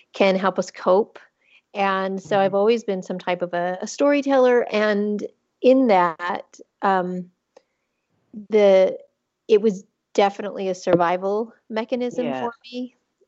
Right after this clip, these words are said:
Speaker 2: Right.
Speaker 1: And, um, yet, you know, there's definitely amazing and happy times. Hello, I'm a mom of nine. This is fantastic.
Speaker 2: <laughs>
Speaker 1: So
Speaker 2: Yes.
Speaker 1: not, not all was lost and weary, but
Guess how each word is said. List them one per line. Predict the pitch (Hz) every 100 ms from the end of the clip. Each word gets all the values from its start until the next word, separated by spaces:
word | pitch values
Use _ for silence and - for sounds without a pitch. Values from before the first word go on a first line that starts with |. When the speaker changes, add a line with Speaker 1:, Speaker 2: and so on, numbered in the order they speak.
| _
Speaker 2:
Right. | 202
Speaker 1:
And, | 208 214 208 _ _ _ _ _ _ _ _ _ _ -
um, | 208 208 202 196 - _ _ _ _
yet, | 226 262 269 247
you | 285
know, | 247
there's | 214 233 214
definitely | 285 285 208
amazing | 190 202 233 220 190
and | 185
happy | 190 190
times. | - 226 165 175
Hello, | 185 233 311
I'm | 180 175
a |
mom | 180 202 196
of |
nine. | 185 233 359 180 175
This | 190
is | 233 202
fantastic. | - 196 226 330 - 196 - -
Speaker 2:
<laughs> | 294 247 247 269 359 - - - - - -
Speaker 1:
So | 302 277 262 262
Speaker 2:
Yes. | 349 370
Speaker 1:
not, | - _ _ 269
not | 294 359
all | 381 311 294
was | 269 240
lost | 226 208 - -
and | 202
weary, | 208 226 190 170
but | 170 196 -